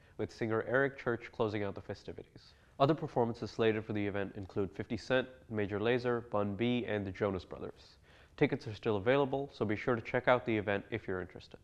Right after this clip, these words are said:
A shocking new documentary entitled Where is Wendy Williams chronicles Williams' life since the wrapping of her show. The documentary goes into detail about Williams' mental health issues and trouble with the court-ordered financial guardianship requested by Williams Bank in twenty twenty-three.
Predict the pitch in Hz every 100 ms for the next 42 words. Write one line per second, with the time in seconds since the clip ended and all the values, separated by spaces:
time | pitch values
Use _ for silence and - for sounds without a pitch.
0 | - - - - - 117 151 165 190 151
1 | 135 120 117 113 107 107 101 98 107 104
2 | 101 110 127 120 117 107 104 104 101 101
3 | - 127 123 135 123 107 113 110 107 98
4 | 104 98 95 - - 107 104 101 104 113
5 | 98 92 90 - - 78 - - - -
6 | - - 113 117 - 131 131 120 117 113
7 | 110 101 113 120 113 104 107 104 110 107
8 | 101 104 92 95 127 147 - - 113 104
9 | - 104 127 127 113 110 - 123 113 107
10 | 104 98 - 101 92 92 101 110 117 113
11 | 107 110 - - 110 - 110 107 104 101
12 | 98 98 - 113 101 107 104 92 90 87
13 | 85 - 90